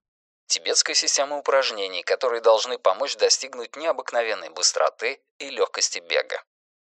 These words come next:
Нанао говорил, что древние бегуны вынуждены были нагружать себя, чтобы не улететь. Но на Марсе, в принципе, это могло быть в порядке вещей.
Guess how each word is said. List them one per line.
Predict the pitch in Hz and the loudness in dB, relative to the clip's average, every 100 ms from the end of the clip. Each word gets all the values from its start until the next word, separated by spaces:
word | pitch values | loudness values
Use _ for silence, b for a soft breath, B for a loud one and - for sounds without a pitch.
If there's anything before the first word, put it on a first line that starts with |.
| _ _ _ _ _ _ _ | _ _ _ _ _ _ _
Нанао | 117 147 190 175 | 8 10 12 10
говорил, | 160 156 147 185 | 10 10 10 8
что | 147 - 139 | 6 4 4
древние | 135 180 160 156 | 8 8 10 10
бегуны | 139 135 135 156 185 | 8 8 8 10 10
вынуждены | 131 180 156 143 147 | 10 8 8 8 8
были | 135 165 | 8 8
нагружать | 151 147 143 151 151 123 | 8 8 8 8 6 6
себя, | - - 82 139 151 | 4 2 4 6 6
чтобы | - 156 151 | 4 6 10
не | 151 | 10
улететь. | 151 143 147 - 73 - _ _ _ | 10 10 6 4 0 -4 _ _ _
Но | 113 | 6
на | 113 107 | 8 10
Марсе, | 131 165 - - - | 10 8 6 2 -4
в | - | 4
принципе, | 135 175 - - - | 8 8 6 2 0
это | 65 101 - 180 | 4 4 4 2
могло | 196 151 113 101 | 6 6 8 8
быть | 110 147 | 8 6
в | - | 4
порядке | - 82 85 - | 4 4 2 2
вещей. | 104 135 - - 165 - | 2 4 2 2 2 0